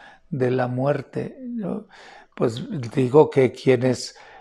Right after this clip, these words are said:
lo hacen, pues, por ignorancia tienen, este, atenuante, pero quien lo hace ya con todo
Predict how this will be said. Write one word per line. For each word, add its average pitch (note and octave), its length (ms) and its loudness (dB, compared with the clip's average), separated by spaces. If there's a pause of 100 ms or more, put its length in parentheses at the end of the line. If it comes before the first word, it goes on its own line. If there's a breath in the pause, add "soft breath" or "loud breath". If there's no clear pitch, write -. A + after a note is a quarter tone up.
(120 loud breath)
lo C3 160 2
hacen, C#3+ 240 2
pues, D3 160 4
por D3 200 0
ignorancia C#3 640 0
tienen, C3 400 0
este, B2 680 -4
atenuante, C3+ 600 -2
pero A#2 260 -4
quien A#2+ 160 -4
lo B2 80 -2
hace C3+ 180 -2
ya C#3+ 140 2
con C#3 140 -4
todo C#3+ 400 0